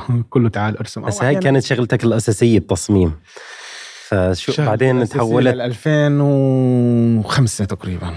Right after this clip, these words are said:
Speaker 2: آه، بعدين تحولت على موضوع ال-، العلوم السياسية والإعلام.
Speaker 1: وفعليًا ما تحولت، ضلت معي التصميم رسميًا لل ألفين وعشرة، ألفين وإحداعش كمهنة.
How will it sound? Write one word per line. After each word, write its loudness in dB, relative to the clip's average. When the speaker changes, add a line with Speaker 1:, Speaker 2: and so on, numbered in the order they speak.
Speaker 2:
آه، 2
بعدين 0
تحولت 0
على 2
موضوع 4
ال-، -2
العلوم 2
السياسية 0
والإعلام. 0
Speaker 1:
وفعليًا 0
ما 2
تحولت، -2
ضلت 0
معي 2
التصميم -2
رسميًا 0
لل 0
ألفين 0
وعشرة، -2
ألفين -2
وإحداعش -2
كمهنة. 0